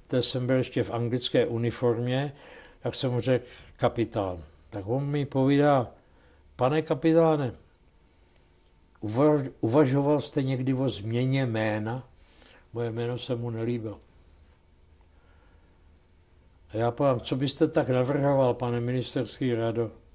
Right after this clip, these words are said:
On mi řekl: „No, něco takového jako havíř nebo horník.“ A tak jsem si řekl: „Já ho budu tahat za nos chvíli.“ Tak mu povídám: „Slyšel jste někdy o nějakým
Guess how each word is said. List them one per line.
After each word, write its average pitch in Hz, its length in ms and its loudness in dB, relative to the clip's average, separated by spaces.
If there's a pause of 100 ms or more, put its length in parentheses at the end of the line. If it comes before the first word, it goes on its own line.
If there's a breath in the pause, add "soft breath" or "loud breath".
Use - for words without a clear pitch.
(540 soft breath)
On 160 140 -2
mi 220 120 0
řekl: 226 220 -2
„No, 240 260 2
něco 214 380 2
takového 175 580 6
jako 156 420 4 (520 loud breath)
havíř 127 580 2
nebo 101 380 -8
horník.“ 147 800 2 (1900 soft breath)
A 104 100 -8
tak - 220 -4
jsem 160 200 0
si 127 260 -2
řekl: 135 240 2
„Já 131 140 2
ho 123 60 4
budu 127 260 0
tahat 123 320 0
za 123 200 4
nos 143 200 -2
chvíli.“ 113 500 -2 (840 soft breath)
Tak - 220 -8
mu 131 140 -6
povídám: 143 560 2 (480)
„Slyšel 156 520 2
jste 160 240 0
někdy 147 360 0
o 139 140 -2
nějakým 143 600 -4